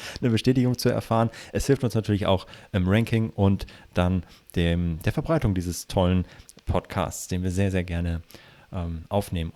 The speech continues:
und, ähm, das Wissen mit euch teilen. Von daher, wenn ihr auch,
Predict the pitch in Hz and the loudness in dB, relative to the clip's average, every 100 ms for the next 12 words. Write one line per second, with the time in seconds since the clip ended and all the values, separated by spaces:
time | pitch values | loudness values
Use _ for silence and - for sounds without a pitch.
0 | - 85 - - 90 90 85 95 90 87 | -12 -12 -14 -12 -10 -8 -6 -4 -4 -4
1 | 85 - - 80 78 - _ 98 117 117 | -4 -6 -6 -6 -6 -12 _ 0 4 4
2 | 123 113 - - - - 104 113 123 117 | 4 2 -2 -20 -20 -18 0 0 2 2
3 | 123 139 85 - | 4 4 2 -14